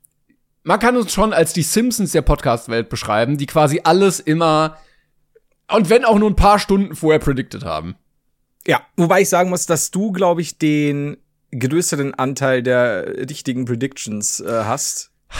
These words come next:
Speaker 2: Und ich bin so ein bisschen wie Spinat zu Ei. Aber das ist okay. Also ich, ich, ich, ich fühle mich da gut und wohl drin. Ich
Speaker 1: Es
Speaker 2: bin eigentlich, du bist das kleine,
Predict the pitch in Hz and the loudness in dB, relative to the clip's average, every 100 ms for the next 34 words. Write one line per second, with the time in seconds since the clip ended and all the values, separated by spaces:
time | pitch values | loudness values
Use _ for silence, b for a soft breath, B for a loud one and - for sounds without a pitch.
0 | B - - 147 - 175 143 143 147 147 | B -4 -4 -6 -4 -4 -2 -2 -2 -4
1 | 139 131 - 117 117 - 120 90 85 156 | -4 -4 -4 -2 -2 -4 -8 -6 -2 0
2 | 254 277 - - - _ _ _ _ _ | 0 -2 -2 -4 -6 _ _ _ _ _
3 | - 143 165 - 139 - 160 170 - 185 | -6 -6 -8 -12 -16 -18 -16 -10 -8 -6
4 | 180 160 143 - _ 151 139 120 - - | -6 -6 -8 -14 _ -12 -8 -8 -10 -14
5 | - - - - b - - 233 - 196 | -20 -16 -16 -18 b -6 0 0 0 -2
6 | 226 B B B 220 254 - 214 - 180 | -4 B B B -2 0 0 -4 -2 0
7 | 170 170 165 | 2 2 0